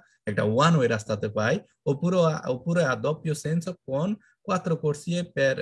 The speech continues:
due per ogni senso di marcia, il sorpasso si può effettuare।" এখানে আমরা খেয়াল করি কি বলছে, Doren ekta senso unico rasta, senso unico রাস্তাতে যদি apnar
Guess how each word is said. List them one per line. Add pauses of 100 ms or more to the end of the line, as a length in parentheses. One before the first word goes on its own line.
(140)
due
per
ogni
senso
di
marcia,
il
sorpasso
si
può
effettuare।" (360)
এখানে
আমরা
খেয়াল
করি
কি
বলছে, (340)
Doren
ekta
senso
unico
rasta,
senso
unico
রাস্তাতে
যদি
apnar